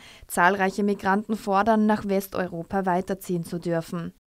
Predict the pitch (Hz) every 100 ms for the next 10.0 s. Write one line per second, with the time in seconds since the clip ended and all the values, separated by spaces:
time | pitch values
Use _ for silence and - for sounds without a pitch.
0 | _ - 247 240 233 - 254 240 - 190
1 | 214 - 170 - - 190 214 214 226 226
2 | 208 208 208 202 214 - 226 - 196 208
3 | 220 214 208 - 208 - 202 185 214 226
4 | 220 220 220 - 202 208 - 202 - 220
5 | 226 220 190 196 190 - 180 - 202 -
6 | 190 185 180 196 196 196 190 190 202 -
7 | 220 226 220 190 170 170 - 165 165 -
8 | - _ _ _ _ 196 208 180 202 202
9 | 196 190 196 214 202 - 196 190 208 202